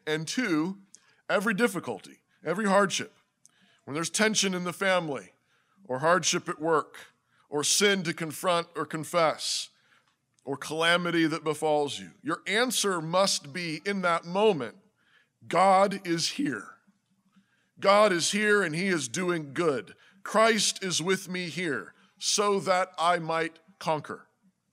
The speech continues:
Or if you look out at the world around you and you see the insanity and the tyranny of unbelief and perversion on every street corner, look with faith and see God at work even there, weaving an unbelievably good story.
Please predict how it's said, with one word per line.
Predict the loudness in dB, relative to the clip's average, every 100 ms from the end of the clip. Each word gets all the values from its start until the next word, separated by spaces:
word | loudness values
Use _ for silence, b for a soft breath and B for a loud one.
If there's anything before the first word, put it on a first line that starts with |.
| _ b b b
Or | -2
if | -2
you | 0
look | 0 6
out | 6
at | 6
the | 2
world | 2 2
around | 4 4 6 4 -2
you |
and | -6
you | -4
see | -2 -2
the | -4
insanity | -2 0 2 4 4 2 -2 -4
and | -4
the | -8 b b b
tyranny | -4 0 2 2 0 -4
of | -6 -2
unbelief | -2 0 -2 -2 0 -2 -4
and | -12 -14 b b b
perversion | -8 -4 0 2 2 0 -4 -6
on | -8 -2
every | -2 0 -2 -4 B B
street | -6 -4 -4 -6
corner, | -6 -4 -4 -4
look | 0 0 0
with | -4
faith | -2 0 0 -2 -12 -20 -20 _ _ _ b b b b
and | -4
see | 0 0 -2
God | -2 4 6 6 4
at | 0
work | -2 -2 -2 -6 -8
even | -4 -2 -4 -2
there, | 0 2 2
weaving | -2 -4 -4 -4 -6 -8 -14 b b b
an | -2 0
unbelievably | 0 0 -2 -2 -2 -4 -4 -4
good | -2 -4 -4
story. | -4 -4 -6 -10 -16